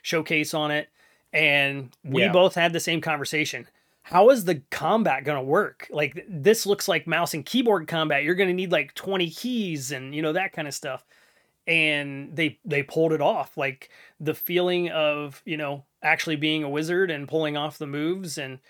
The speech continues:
Speaker 1: the blocks and, and the parries and everything that you had to do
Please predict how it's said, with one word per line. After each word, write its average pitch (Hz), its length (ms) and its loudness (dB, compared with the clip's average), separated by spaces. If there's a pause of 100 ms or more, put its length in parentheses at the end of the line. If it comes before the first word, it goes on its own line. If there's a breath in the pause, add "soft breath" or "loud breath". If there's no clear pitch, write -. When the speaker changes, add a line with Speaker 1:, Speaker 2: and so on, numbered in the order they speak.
(280 soft breath)
Speaker 1:
the 151 100 -6
blocks 139 640 0
and, 131 360 -10
and 143 180 -10
the 120 40 -6
parries 160 500 -2
and 139 100 -4
everything 165 400 -2
that 147 60 -6
you 147 100 -6
had 151 140 -2
to 143 60 -6
do 156 440 -2